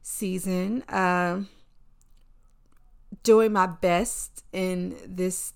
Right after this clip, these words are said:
thirty-fifth year that's coming up to be present as humanly possible, as much as I humanly possibly can be. Uh, because thirty-five is a very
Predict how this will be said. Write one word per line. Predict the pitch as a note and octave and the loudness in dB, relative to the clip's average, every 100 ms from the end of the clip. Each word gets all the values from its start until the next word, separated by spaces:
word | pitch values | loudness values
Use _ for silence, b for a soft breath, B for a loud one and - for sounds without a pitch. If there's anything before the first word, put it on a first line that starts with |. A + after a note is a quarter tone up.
| - | -2
thirty-fifth | G#3 G3 G3+ - F#3 G#3 | 0 0 -2 -6 -8 -8
year | G3 G3 F#3 F#3 B3+ C4 C#4 | -8 -4 -2 -2 -6 -8 -8
that's | G#3 - | -8 -8
coming | - F#3+ F#3 | -6 -6 -4
up | F3 E3+ - - b b b b - | -4 -4 -6 -16 b b b b -6
to | - | -4
be | F#3+ A3+ G#3+ | -2 -2 -4
present | - - G#3 G3 A#3 A3+ - - - - - - | -4 -2 0 0 -2 -4 -10 -20 -20 -20 -14 -2
as | G3 F#3+ G3 - | -2 -2 -8 -18
humanly | - - - G#3+ G3+ G3+ F#3+ | -20 -20 -8 -4 -4 -4 -6
possible, | G3 E3+ F3 - - | -2 -2 -2 -8 -2
as | G#3 G#3 | 0 2
much | A#3 C4+ | 0 0
as | B3 | -2
I | G3+ F#3+ | -2 -4
humanly | - G#3+ G#3 G3 | -6 -4 -4 -6
possibly | F#3+ F3 E3+ - F#3+ | -6 -6 -6 -8 -10
can | - F3 - | -10 -10 -10
be. | - E2+ - B B B B B - | -12 -14 -14 B B B B B -6
Uh, | F#3+ F#3+ F3+ F3 | -2 -2 -2 -4
because | F#3 G#3+ - G#3 F3+ F3 E3+ E3+ F#3 - - - _ _ _ _ _ _ _ _ - - | -6 -8 -4 -2 0 0 -2 -4 -8 -16 -20 -20 _ _ _ _ _ _ _ _ -12 2
thirty-five | B3+ D#4+ E4 B3 G#3+ G3+ G3 G3+ - | 4 4 2 4 6 4 2 0 -2
is | F#3+ F#3 F3+ F3+ F#3 F#3+ G3 - - - _ _ _ _ _ | -2 0 0 -2 -4 -8 -14 -20 -20 -20 _ _ _ _ _
a | F3+ | -4
very | E3+ F3 F3+ F3 F#3+ G3 G3+ G#3 G3+ A#3 | -4 -4 -2 0 0 0 -2 -4 -6 -10